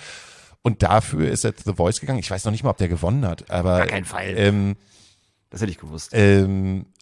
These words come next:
Speaker 1: aber auf jeden Fall so ein Jahr oder zwei Jahre später kam dann die Situation,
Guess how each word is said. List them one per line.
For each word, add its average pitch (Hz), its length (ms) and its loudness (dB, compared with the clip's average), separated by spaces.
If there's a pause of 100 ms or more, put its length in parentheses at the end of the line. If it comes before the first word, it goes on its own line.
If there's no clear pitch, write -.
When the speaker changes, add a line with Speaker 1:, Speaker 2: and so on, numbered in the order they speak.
(360)
Speaker 1:
aber 90 220 0
auf 90 120 -8
jeden 127 140 0
Fall 101 440 -2
so 101 160 -2
ein 101 220 -6
Jahr 104 340 -2
oder 98 160 0
zwei - 260 -4
Jahre 110 220 0
später 104 320 -2
kam 107 300 -4
dann 104 220 -2
die 104 320 -4
Situation, 98 800 -2